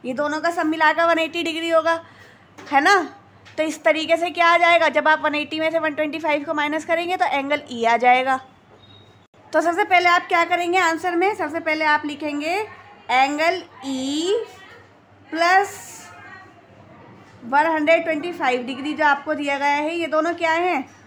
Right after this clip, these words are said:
बराबर हैं वन एटी डिग्री के और क्यों है बराबर, Linear pair की वजह से, है ना, Linear pair बन रहा है। उसके बाद अब आपको equation को solve करना है जैसे आप करते आए हैं।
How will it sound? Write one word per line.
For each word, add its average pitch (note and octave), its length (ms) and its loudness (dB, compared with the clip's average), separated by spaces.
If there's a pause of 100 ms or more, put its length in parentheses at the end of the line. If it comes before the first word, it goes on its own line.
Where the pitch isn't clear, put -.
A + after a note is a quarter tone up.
(160)
बराबर C#4 440 4
हैं E4+ 140 2
वन C#4 180 0
एटी A#3+ 240 -6
डिग्री C#4 260 -6
के D#4+ 200 -4
और C#4+ 160 -4
क्यों D4+ 260 -4
है E4 100 -2
बराबर, D#4 380 2
Linear A#3 380 -4
pair B3 260 -6
की B3 140 -12
वजह B3+ 220 -6
से, B3+ 140 -12
है B3+ 180 -8
ना, E4+ 120 -2 (120)
Linear C4+ 360 -6
pair C#4 220 -4
बन C#4 140 -4
रहा C4+ 140 0
है। C4+ 160 -2 (1900)
उसके F4 340 -2
बाद C#4+ 480 2 (680)
अब D#4+ 140 4
आपको D4 260 4
equation D4 460 0
को G#4 240 2
solve D4+ 460 -2
करना C4+ 300 -4
है G#3 200 -8
जैसे C4 260 -6
आप D#4 220 0
करते C#4 260 -2
आए A3+ 140 0
हैं। F#3+ 240 -12